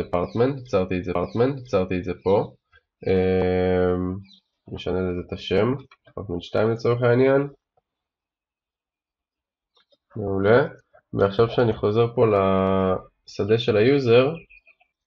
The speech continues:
אנחנו נראה את ה-department שתיים. כשאני פותח את זה, אני יכול בעצם לסווג את כל היוזרים שלי לפי איזה מחלקה ובאיזה מקום הם נמצאים. אז זה רק אופציה אחת, אופציה נוספת ראינו זה ה-checkbox הזה. אה, אני יכול להוסיף פה גם, אה,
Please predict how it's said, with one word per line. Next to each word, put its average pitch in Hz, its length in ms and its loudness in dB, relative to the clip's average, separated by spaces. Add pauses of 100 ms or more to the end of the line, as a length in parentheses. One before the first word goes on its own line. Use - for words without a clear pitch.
(840)
אנחנו 101 180 -4
נראה 104 160 2
את 110 100 0
ה-department 101 560 -2
שתיים. - 340 -4 (440)
כשאני 101 240 -2
פותח 120 380 0
את 139 100 0
זה, 160 140 2
אני 127 100 4
יכול 117 240 2
בעצם 120 300 2
לסווג 110 540 0
את 110 120 -6
כל 110 120 0
היוזרים 113 380 0
שלי 107 300 -2
לפי 101 320 -2 (500)
איזה 101 220 2
מחלקה 104 440 0
ובאיזה 104 420 2
מקום 101 260 2
הם 98 200 2
נמצאים. 90 360 -4 (560)
אז 113 120 2
זה 131 60 6
רק 120 200 4
אופציה 113 360 0
אחת, 120 360 4
אופציה 113 220 -2
נוספת 110 420 -2
ראינו 101 320 0
זה 92 180 -2
ה-checkbox 127 640 -2
הזה. 123 280 0 (440)
אה, 98 160 4
אני 101 100 2
יכול 101 260 2
להוסיף 107 300 0 (100)
פה 110 80 0 (100)
גם, 101 180 2
אה, 95 300 4